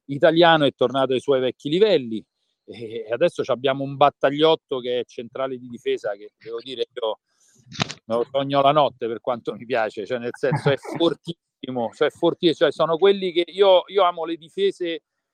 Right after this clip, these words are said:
Speaker 1: senza fronzoli, e Battagliotto è uno di questi, è uno che quando arriva o prende la palla o prende il piede, lo devo dire perché è così, ma comunque Battagliotto ne, ne vorrei avere altri cento come lui nella, nella mia squadra.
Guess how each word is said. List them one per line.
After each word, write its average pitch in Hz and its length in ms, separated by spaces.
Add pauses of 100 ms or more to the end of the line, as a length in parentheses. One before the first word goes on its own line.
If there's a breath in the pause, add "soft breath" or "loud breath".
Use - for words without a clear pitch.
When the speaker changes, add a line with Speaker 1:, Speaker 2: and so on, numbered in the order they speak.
(380)
Speaker 1:
senza 180 360
fronzoli, 139 680 (140)
e 156 100
Battagliotto 190 640
è 170 60
uno 175 180
di 160 120
questi, 139 340
è 170 40
uno 180 280
che 156 360
quando 170 300
arriva 165 480 (920)
o - 140
prende 147 300
la 135 80
palla 131 220
o 117 60
prende 120 260
il - 80
piede, 110 320
lo 113 80
devo 120 200
dire 110 280
perché 101 280
è 107 60
così, 113 300
ma 120 180
comunque 127 440
Battagliotto 120 800
ne, 117 180
ne 131 120
vorrei 139 240
avere 139 280
altri 143 340
cento 113 420
come 110 200
lui 110 220
nella, 104 460
nella 107 180
mia 104 140
squadra. 95 340